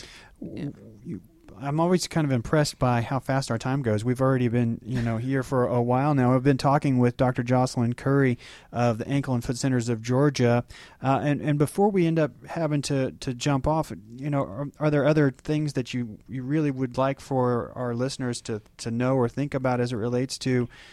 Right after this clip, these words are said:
Speaker 1: you know, whatever it may be, preventative care of some kind or, or issues that you find that kind of,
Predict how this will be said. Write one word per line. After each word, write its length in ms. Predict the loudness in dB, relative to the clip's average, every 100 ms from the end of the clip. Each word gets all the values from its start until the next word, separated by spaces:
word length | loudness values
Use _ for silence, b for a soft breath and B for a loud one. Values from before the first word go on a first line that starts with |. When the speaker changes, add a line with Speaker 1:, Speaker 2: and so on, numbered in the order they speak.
| B B _ -14
Speaker 1:
you 160 | -6
know, 100 | -6
whatever 600 | -6 -10 -2 2 4 4
it 80 | 4
may 180 | 4 0
be, 220 | 2 0
preventative 540 | 0 0 0 0 -2
care 260 | 0 0 2
of 80 | 2
some 220 | 0 -2
kind 500 | -2 0 2 2 2
or, 420 | 4 4 2 -2 -8
or 400 | -10 -8 -8 -10 -10
issues 380 | -8 -4 -2
that 180 | -2 -4
you 80 | -6
find 340 | -4 -2 0
that 120 | 0 -2
kind 160 | -2
of, 120 | -2